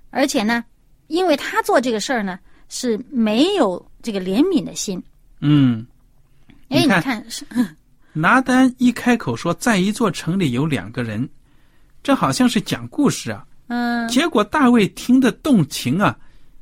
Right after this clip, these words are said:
Speaker 2: 就把他当成真的一样，好像是在自己国家里发生了这样的事情，
Speaker 1: 嗯。
Speaker 2: 马上就要兴师问罪了，对不对呀？
Speaker 1: 嗯，嗯，嗯。
Speaker 2: 结果呢，拿单就指着大卫的鼻子说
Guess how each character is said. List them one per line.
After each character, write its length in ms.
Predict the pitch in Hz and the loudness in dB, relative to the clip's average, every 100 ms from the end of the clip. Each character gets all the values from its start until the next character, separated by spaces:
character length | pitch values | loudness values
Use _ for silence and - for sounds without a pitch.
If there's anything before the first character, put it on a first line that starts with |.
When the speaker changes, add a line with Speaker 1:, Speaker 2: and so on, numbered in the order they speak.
| - - - | -20 -20 -4
Speaker 2:
就 160 | 302 | -2
把 160 | 254 240 | 2 2
他 140 | 220 | 2
当 260 | 226 233 240 | 0 2 4
成 200 | 240 190 | 4 0
真 240 | - 320 320 | 0 0 2
的 100 | 180 | 0
一 140 | 127 | 2
样， 200 | 139 113 _ - - - | 0 -2 _ -20 -20 -14
好 240 | - 160 | -4 -2
像 240 | 180 285 208 - - - - | 2 2 2 -4 -20 -20 -16
是 200 | - 277 | -8 -6
在 240 | 247 311 233 | -4 0 0
自 200 | - 311 | 2 0
己 160 | 175 | 0
国 240 | 123 151 180 | -2 0 0
家 160 | 202 | 0
里 140 | 196 123 | -2 -4
发 240 | - 175 | -6 -6
生 180 | 151 165 | -4 -2
了 80 | 160 | -2
这 160 | - | -2
样 100 | 160 | -2
的 80 | 123 | -2
事 200 | 120 143 | -6 -8
情， 180 | - - _ _ - | -8 -14 _ _ -8
Speaker 1:
嗯。 200 | 220 208 | -4 0
Speaker 2:
马 160 | - 180 | 2 2
上 200 | 277 226 | 2 2
就 140 | 220 | 4
要 120 | 170 | 2
兴 300 | 139 - 240 | 0 2 2
师 140 | 226 254 | 4 2
问 200 | 254 185 | 2 2
罪 240 | - 311 | 0 -2
了， 120 | 135 - | -2 -2
对 120 | 151 | 0
不 60 | 131 | 0
对 140 | 233 | 2
呀？ 60 | 233 214 | 2 2
Speaker 1:
嗯， 0 | |
嗯， 220 | 202 202 185 | -2 -4 -4
嗯。 280 | 190 170 - _ _ _ _ _ _ _ - | -8 -8 -14 _ _ _ _ _ _ _ -6
Speaker 2:
结 180 | 127 | -4
果 140 | 131 107 | -2 -4
呢， 140 | 117 - - - _ - _ _ _ - _ _ - _ - | -6 -8 -20 -20 _ -20 _ _ _ -20 _ _ -20 _ -4
拿 140 | 110 127 | -2 0
单 180 | 127 | 0
就 140 | 123 127 | 0 -2
指 180 | - 104 | -4 -8
着 140 | 117 | -6
大 180 | 147 127 | -4 -4
卫 140 | 117 | -6
的 80 | 104 | -10
鼻 180 | - 101 | -10 -10
子 120 | 107 | -8
说 320 | - 107 98 | -10 -10 -12